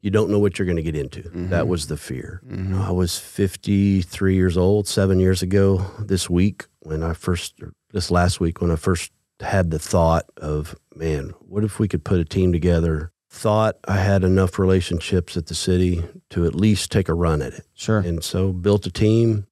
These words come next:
Speaker 1: They were looking around the country for someone to do it. I knew I wasn't even the most qualified guy in Oklahoma City. Certainly wasn't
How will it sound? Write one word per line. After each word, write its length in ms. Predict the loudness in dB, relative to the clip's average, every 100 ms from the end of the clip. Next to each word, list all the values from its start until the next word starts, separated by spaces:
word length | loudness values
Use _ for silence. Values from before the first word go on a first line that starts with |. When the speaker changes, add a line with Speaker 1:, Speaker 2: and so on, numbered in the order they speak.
| _ -2
Speaker 1:
They 100 | 0
were 160 | 0
looking 240 | 0 0 2
around 180 | 2
the 60 | 2
country 360 | 0 -2 -2 -6
for 360 | -4 -2 -2
someone 340 | -4 -4 -2 -4
to 100 | -6
do 280 | -2 -2 -2
it. 80 | -6 _
I 80 | -2
knew 380 | 2 4 4 0
I 100 | 0
wasn't 380 | 0 0 0 -2
even 180 | -2 0
the 60 | -2
most 240 | -2 -4
qualified 440 | -4 -2 -2 -6 -6
guy 180 | -6
in 80 | -4
Oklahoma 320 | -6 -8 -12
City. 360 | -6 0 0 0 -6 -8
Certainly 460 | 0 0 0 -2
wasn't 440 | 0 0 -2 -6